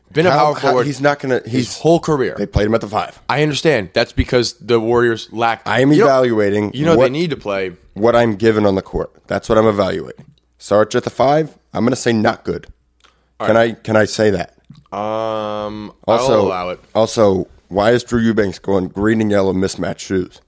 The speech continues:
Speaker 1: I mean, maybe he saw Reggie, um, Reggie
Speaker 2: Jackson?
Speaker 1: Jackson on the Clippers and was like, "This is inspiring, and I love this, and this is my
Speaker 2: Shouldn't be
Speaker 1: spirit animal."
Speaker 2: inspired by him.
Speaker 1: Okay, maybe he should.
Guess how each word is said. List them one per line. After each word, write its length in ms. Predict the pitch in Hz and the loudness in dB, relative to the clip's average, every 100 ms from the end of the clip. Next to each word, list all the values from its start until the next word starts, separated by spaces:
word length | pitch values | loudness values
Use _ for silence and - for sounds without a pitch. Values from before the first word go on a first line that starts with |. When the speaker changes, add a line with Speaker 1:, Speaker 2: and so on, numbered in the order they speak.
| _ _ - | _ _ -20
Speaker 1:
I 160 | - | -14
mean, 240 | 92 92 87 | -12 -12 -12
maybe 540 | 87 92 95 98 95 | -8 -6 -6 -6 -6
he 240 | - 95 90 | -10 -14 -12
saw 440 | - 95 92 90 73 | -8 -4 -2 -4 -6
Reggie, 500 | 92 90 92 90 82 _ _ _ | -8 -8 -10 -10 -12 _ _ _
um, 440 | 87 87 85 80 76 - _ _ _ - - _ _ _ - _ - | -10 -10 -10 -14 -20 -20 _ _ _ -20 -20 _ _ _ -20 _ -4
Reggie 120 | 98 | -2
Speaker 2:
Jackson? 200 | 101 107 | -2 -2
Speaker 1:
Jackson 420 | 120 117 104 92 | -4 -4 -8 -8
on 120 | 82 | -8
the 60 | 90 | -10
Clippers 440 | - 131 90 85 | -8 -8 -6 -8
and 80 | 90 | -8
was 140 | 85 80 | -10 -8
like, 220 | 85 - | -10 -10
"This 220 | 85 92 | -14 -12
is 120 | 92 | -12
inspiring, 600 | 90 87 104 101 90 85 82 | -12 -6 0 0 0 -4 -8
and 120 | 90 | -8
I 60 | 87 | -6
love 220 | 90 82 | -6 -8
this, 300 | 80 76 - - | -12 -14 -18 -16
and 320 | 85 80 80 | -14 -14 -14
this 140 | 85 - | -14 -6
is 20 | |
my 120 | 101 | -4
Speaker 2:
Shouldn't 140 | 98 92 | -2 -2
be 80 | |
Speaker 1:
spirit 140 | 95 85 | -4 -4
animal." 160 | 80 95 | -2 -2
Speaker 2:
inspired 200 | 92 87 | -2 -4
by 140 | 87 | -6
him. 180 | 85 78 _ _ _ - | -8 -10 _ _ _ -16
Speaker 1:
Okay, 320 | 87 - 85 | -14 -10 -10
maybe 320 | 80 85 90 | -8 -8 -8
he 100 | 87 | -10
should. 400 | 82 - 87 73 | -12 -8 -8 -8